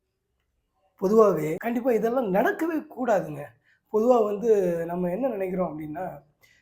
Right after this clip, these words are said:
அஹ், இந்த பாலியல் குற்றங்களுக்கு எதிரா, அஹ், உச்சபட்ச தண்டனையும் விரைவான நீதியும் கிடைக்காத பட்சத்துல, அஹ், இதையெல்லாம் தடுக்கவே முடியாது அப்படிங்கிற மாதிரி தான் தோணுது. அதனால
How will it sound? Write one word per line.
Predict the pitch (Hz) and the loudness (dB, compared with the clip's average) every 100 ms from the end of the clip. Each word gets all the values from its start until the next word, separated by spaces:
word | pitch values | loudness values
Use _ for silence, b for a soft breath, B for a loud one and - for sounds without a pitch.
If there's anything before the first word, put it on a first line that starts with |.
| _ | _
அஹ், | 214 196 | -6 -4
இந்த | 190 185 | -4 -4
பாலியல் | 185 262 370 381 330 240 185 170 165 | -4 -2 0 2 2 2 0 -2 -4
குற்றங்களுக்கு | 233 180 277 247 226 - 208 | -10 -2 -2 0 -2 -4 -2
எதிரா, | 175 180 202 139 170 _ _ _ _ _ | 0 0 0 -2 -8 _ _ _ _ _
அஹ், | 247 240 | -4 0
உச்சபட்ச | 254 285 - 453 427 381 - 226 | 0 -2 2 2 2 -4 -4 -4
தண்டனையும் | 185 180 196 190 165 180 180 _ 208 | 0 0 2 2 0 -2 -6 _ -10
விரைவான | 175 233 277 339 339 311 311 320 320 | -4 0 2 2 2 0 -2 -2 -2
நீதியும் | 233 196 220 190 202 214 - _ | -2 -2 -2 -2 -4 -6 -8 _
கிடைக்காத | - 180 220 - 226 202 | -8 -4 -4 0 0 0
பட்சத்துல, | 156 147 147 180 - 147 143 - b b b b _ | -4 -6 -6 -8 -8 -6 -6 -8 b b b b _
அஹ், | 220 | 0
இதையெல்லாம் | 214 226 214 240 254 | 4 4 4 2 0
தடுக்கவே | - 214 277 269 262 285 214 | -2 0 2 0 2 0 0
முடியாது | 180 214 277 269 214 190 175 - - | -4 4 6 6 4 2 0 -4 -6
அப்படிங்கிற | 165 156 185 170 | -4 -2 0 0
மாதிரி | 156 156 151 147 | -2 -4 -6 -4
தான் | 196 - _ _ _ - | -6 -6 _ _ _ -4
தோணுது. | 175 175 147 - - _ _ _ _ | 0 0 -2 -6 -16 _ _ _ _
அதனால | 175 175 170 180 | -4 0 0 2